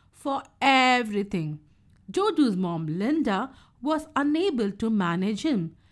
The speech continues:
He never listens and quarrels and argues for every single thing. One day, Linda was very angry.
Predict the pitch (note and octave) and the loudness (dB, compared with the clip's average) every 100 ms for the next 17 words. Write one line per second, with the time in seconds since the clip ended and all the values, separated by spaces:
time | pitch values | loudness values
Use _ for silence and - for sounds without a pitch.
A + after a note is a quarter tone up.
0 | _ _ A3+ C#4+ F#4 - _ - F3+ G#3 | _ _ -2 -2 -2 -12 _ -2 2 4
1 | F4 F#4 B3+ G3 G#3+ G#3 F#3+ C4+ D4 - | 2 2 2 2 0 0 -2 -2 -6 -18
2 | - C#4+ D4 C#4+ F#4 G4 A#3 E3 F3+ E3+ | -6 -4 -2 0 2 2 0 -2 -6 -10
3 | - A#3+ G#3+ B3 A#3 - F#3+ - _ - | -6 -4 -2 -4 -4 -6 -6 -6 _ -6
4 | B3+ B3+ C#4 C4+ C4+ A#3+ A3+ A3+ A3+ - | -4 -2 -2 -2 -2 -4 -2 -2 -4 -4
5 | F#3+ C3+ C3 _ _ _ _ _ _ _ | -4 -4 -10 _ _ _ _ _ _ _
6 | E3 F3 A#3 E4+ A3+ F#3 C#4+ - _ _ | -8 -4 -2 -2 -2 -4 -6 -16 _ _
7 | E3 F3 G3 G#3 G3+ G#3 G#3 _ - E3 | -4 -2 -2 -2 -2 -4 -6 _ -16 -6
8 | A3+ C#4+ D4+ D#4 C#4+ D4 B3+ F#3+ D#3+ | 0 2 2 0 2 0 0 -2 -4